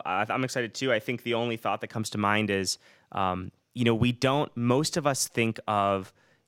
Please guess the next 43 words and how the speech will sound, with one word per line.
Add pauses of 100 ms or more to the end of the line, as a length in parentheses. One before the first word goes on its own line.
(140)
if
we
believe
in
Jesus,
if
we've
placed
our
trust
in
him,
we've
given
him
our
allegiance,
we
think
of
that
more
as,
like,
a
religious
decision (300)
than
a
political
decision. (220)
But
there
is,
there
is
this (460)
reality
where (380)
he
is
our
king.